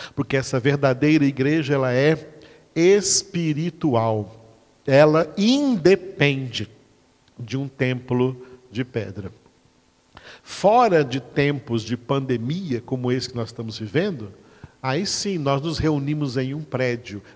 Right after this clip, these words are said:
mas esse prédio não é templo de Deus, esse prédio não é casa de Deus, esse prédio é um lugar, um lugar físico, aonde nós nos reunimos, mas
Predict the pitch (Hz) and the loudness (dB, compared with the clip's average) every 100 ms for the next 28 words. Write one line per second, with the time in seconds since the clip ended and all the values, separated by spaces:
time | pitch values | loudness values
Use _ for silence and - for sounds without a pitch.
0 | - 123 135 - 123 - 131 190 139 131 | -6 -4 -4 -4 -6 -4 -4 -4 -4 -6
1 | 139 127 127 - 123 120 117 113 110 107 | -2 -4 -4 -4 -6 -4 -4 -4 -4 -2
2 | 107 101 - - - - 127 - 151 143 | -4 -4 -8 -10 -10 -6 -4 -4 -4 -2
3 | 151 185 139 139 135 135 131 127 127 117 | -2 -2 -4 -4 -2 -4 -4 -4 -4 -4
4 | 113 104 101 107 104 - - - 131 135 | -8 -8 -8 -8 -8 -12 -14 -8 -4 -2
5 | 165 - 156 180 185 175 170 180 190 185 | -2 -2 -2 -2 -2 -2 -2 -2 0 0
6 | 185 190 139 139 135 131 120 107 120 156 | 0 0 4 4 4 0 -4 -6 -6 -2
7 | 160 147 139 151 165 - - 180 170 110 | 0 2 2 0 -2 -8 -6 -4 -2 -4
8 | 113 120 117 110 - - - 135 143 165 | -6 -6 -6 -8 -10 -8 -2 0 2 0
9 | 143 131 127 135 147 175 190 143 135 143 | -2 -4 -4 0 2 2 -2 -4 -4 -2
10 | 127 107 135 131 117 110 107 104 107 117 | -2 -4 -4 -4 -6 -6 -6 -10 -8 -6
11 | 117 113 - - | -6 -6 -8 -10